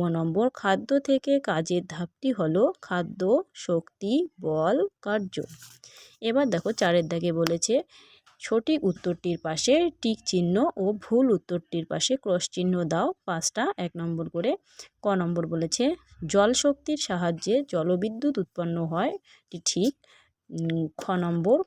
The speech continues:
কাজ করার ক্ষমতাকে বল বলা হয়, এটা ভুল। গ নম্বর, একশো সেলসিয়াস তাপমাত্রায় জল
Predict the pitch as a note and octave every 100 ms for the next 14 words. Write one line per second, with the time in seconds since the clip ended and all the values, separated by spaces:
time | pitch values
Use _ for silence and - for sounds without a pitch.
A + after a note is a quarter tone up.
0 | _ _ _ G#3 A3 C#4 - G3 D#3+ G#3+
1 | - F3+ F3+ F3 F3 B3+ G3+ E3+ E3 D#3+
2 | E3 E3 F3+ D4 A3 E3 - E3+ B3+ -
3 | _ _ - _ _ F3 F3+ E3+ E3+ E3
4 | F#3+ C4 - G3 - - C#4+ D4+ D#4 F#3+
5 | E3 - G3+ G#3+ F3+ - E3 F3+ - _
6 | - F3 F3 F3 F3 - G#3 E3 G3 F3+
7 | E3+ E3